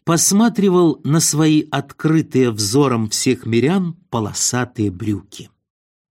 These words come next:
Посадка в бесплацкартный поезд носила обычный скандальный характер. Пассажиры, согнувшись под тяжестью преогромных мешков,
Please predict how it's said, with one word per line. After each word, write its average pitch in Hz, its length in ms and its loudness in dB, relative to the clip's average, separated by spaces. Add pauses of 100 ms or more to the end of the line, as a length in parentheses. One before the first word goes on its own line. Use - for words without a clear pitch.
(160)
Посадка 214 540 0
в 185 100 2
бесплацкартный 170 1080 0
поезд 226 680 0 (140)
носила 143 840 0
обычный 139 840 -2
скандальный 110 840 -4
характер. - 760 -14 (760)
Пассажиры, 165 600 2
согнувшись 156 840 0
под 135 320 -4
тяжестью 127 640 -2
преогромных 135 840 0
мешков, 185 640 -2